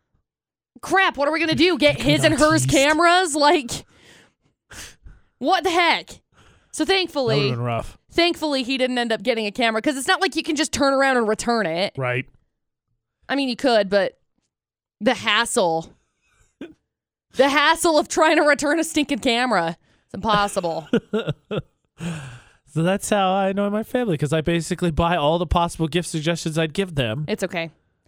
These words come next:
Speaker 1: You and
Speaker 2: Ahead of
Speaker 1: Dustin
Speaker 2: time.
Speaker 1: do the exact same thing with that, because seriously, Dustin, I remember the first year that we got together, I was gonna buy him this little, like, battery charger, radio combo toolkit thing.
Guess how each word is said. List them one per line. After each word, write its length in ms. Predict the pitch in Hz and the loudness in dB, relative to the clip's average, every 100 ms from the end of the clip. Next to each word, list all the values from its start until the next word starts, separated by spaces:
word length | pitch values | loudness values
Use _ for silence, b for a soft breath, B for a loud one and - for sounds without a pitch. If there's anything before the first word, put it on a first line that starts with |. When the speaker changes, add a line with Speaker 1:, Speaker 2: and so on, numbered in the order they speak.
| _ _ _ - | _ _ _ -4
Speaker 1:
You 140 | 254 | 2
and 40 | 269 | 4
Speaker 2:
Ahead 20 | 220 | 4
of 60 | |
Speaker 1:
Dustin 160 | 226 - | 2 0
Speaker 2:
time. 60 | 226 | 0
Speaker 1:
do 100 | 214 | -2
the 120 | 214 | -2
exact 360 | 202 214 180 - | 0 0 0 -2
same 220 | 190 180 | -4 -2
thing 220 | 170 170 | -4 -4
with 120 | 160 | -4
that, 260 | 165 156 165 | -2 -4 -4
because 320 | 196 240 185 | -2 -2 -2
seriously, 760 | - - 247 214 202 180 170 - _ _ _ _ _ _ _ _ _ _ _ _ _ _ 220 | -10 -6 -4 -2 -2 -4 -6 -8 _ _ _ _ _ _ _ _ _ _ _ _ _ _ -2
Dustin, 760 | 214 254 - 277 247 240 233 - _ _ _ _ _ _ _ | 2 2 0 -2 -2 -2 -6 -10 _ _ _ _ _ _ _
I 140 | 247 | 2
remember 340 | 285 269 240 220 | 2 2 2 2
the 100 | 208 | 2
first 340 | 240 240 - | 2 0 -2
year 280 | 226 190 175 | 0 2 2
that 100 | 180 | 0
we 120 | 202 | -2
got 220 | 190 175 | 0 -2
together, 480 | - 175 165 151 175 _ _ _ _ _ _ _ _ _ | -4 -8 -6 -6 -10 _ _ _ _ _ _ _ _ _
I 140 | 220 | -4
was 160 | 247 247 | -2 -4
gonna 200 | 233 220 | -2 0
buy 260 | 196 202 | 4 2
him 380 | 196 196 180 180 | 2 -2 -2 -2
this 220 | 180 185 | -2 -4
little, 200 | 208 202 | -2 0
like, 220 | 185 165 - | 0 -2 2
battery 380 | 240 233 214 214 | 4 4 -2 -4
charger, 540 | - 220 214 220 208 | 0 2 2 2 2
radio 460 | 202 220 220 214 190 | 0 -2 -2 2 0
combo 460 | - 214 214 202 190 | 2 -2 0 0 -2
toolkit 600 | - 226 202 - 190 - | -2 0 0 0 0 -2
thing. 460 | - 185 170 170 | -6 -4 -4 -6